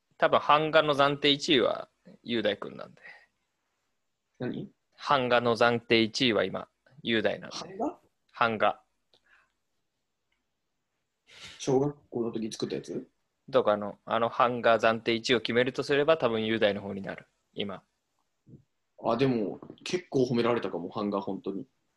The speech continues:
Speaker 1: だからもう白老町一番の版画。
Speaker 2: 版画って今あるんですかね？
Speaker 1: あるんじゃない？
Speaker 2: あるんだ、
Speaker 1: このコ-、
Speaker 2: あれ。
Speaker 1: コロナとかで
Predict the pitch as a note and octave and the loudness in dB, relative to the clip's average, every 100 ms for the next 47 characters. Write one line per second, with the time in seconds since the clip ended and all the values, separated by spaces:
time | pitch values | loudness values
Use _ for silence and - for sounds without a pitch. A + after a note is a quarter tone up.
0 | _ _ _ - B2 G2+ G2 F#2 A#2 G#2+ | _ _ _ -8 -4 -2 -2 -4 0 0
1 | G2+ - G2 C#2+ _ _ _ _ _ _ | 0 -4 -6 -8 _ _ _ _ _ _
2 | - G#2+ A#2+ G#2+ F#2 F#2 - _ _ _ | -12 -2 2 2 0 -10 -18 _ _ _
3 | _ _ _ _ - G#2+ G2 F#2+ - _ | _ _ _ _ -2 -2 0 -4 -6 _
4 | _ _ _ _ _ _ _ - D#3 G#3+ | _ _ _ _ _ _ _ -8 -2 0
5 | B3+ C#4+ - B2+ D3+ G2 F#3 B3 C#3 - | 0 -2 -2 2 4 4 2 2 -2 -10
6 | - _ _ _ _ _ _ - D#3 G#3+ | -18 _ _ _ _ _ _ 6 6 6
7 | A#2 G2 B2 G3+ _ _ _ _ _ _ | 4 2 2 -2 _ _ _ _ _ _
8 | _ _ _ _ _ - D#3 B3 E3 B1+ | _ _ _ _ _ -4 0 2 2 0
9 | C2 - _ _ F#3 E3+ B2+ G#2 G#2 F#2+ | -4 -14 _ _ 0 2 4 2 0 -4
10 | G2+ F#2+ | -4 -6